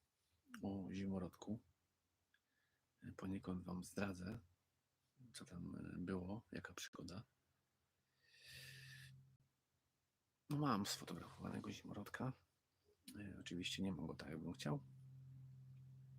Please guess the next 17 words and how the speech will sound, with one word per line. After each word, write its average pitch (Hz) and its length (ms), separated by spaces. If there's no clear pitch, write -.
bo 98 460
rzadko - 280
kiedy - 260
się - 160
zdarza, - 400
żebyśmy - 440
mogli 95 280
go 98 80
sfotografować 98 680
tak, - 80
jakbyśmy - 300
chcieli, 104 360
ale, 101 340
e, 92 240
jest 98 240
zimorodek, 98 480
przyleciał, 98 540